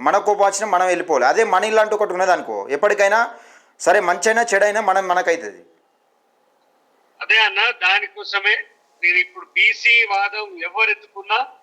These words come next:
Speaker 1: ఉమ్.
Speaker 2: ఆ జెండా కింద పోయి కూర్చుంటా, సంఘీభావం తెలుపుతా,
Speaker 1: ఉమ్.
Speaker 2: నాకు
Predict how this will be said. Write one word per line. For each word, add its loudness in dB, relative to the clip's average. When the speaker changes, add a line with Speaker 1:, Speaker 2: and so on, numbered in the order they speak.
Speaker 1:
ఉమ్. -6
Speaker 2:
ఆ 2
జెండా -2
కింద -2
పోయి -2
కూర్చుంటా, -6
సంఘీభావం -2
తెలుపుతా, -6
Speaker 1:
ఉమ్. -10
Speaker 2:
నాకు 0